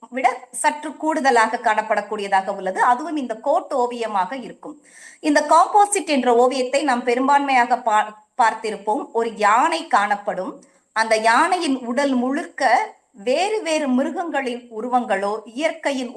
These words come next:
உருவங்களோ, பூக்களின் வடிவங்களோ, மனிதர்களின் வடிவங்களோ காணப்படக்கூடியதாக இருக்கும். அந்த ஓவியங்கள்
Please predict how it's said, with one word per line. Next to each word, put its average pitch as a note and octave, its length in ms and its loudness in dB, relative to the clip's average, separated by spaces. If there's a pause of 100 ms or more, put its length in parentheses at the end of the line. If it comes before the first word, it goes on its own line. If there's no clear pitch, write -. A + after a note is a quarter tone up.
உருவங்களோ, G#3+ 560 -4
பூக்களின் B3+ 600 -6
வடிவங்களோ, G#3 540 -4
மனிதர்களின் B3+ 680 -4
வடிவங்களோ G#3 600 -2
காணப்படக்கூடியதாக G3 1080 -2
இருக்கும். E3+ 360 -16 (600)
அந்த G3+ 300 -2
ஓவியங்கள் B3+ 760 -2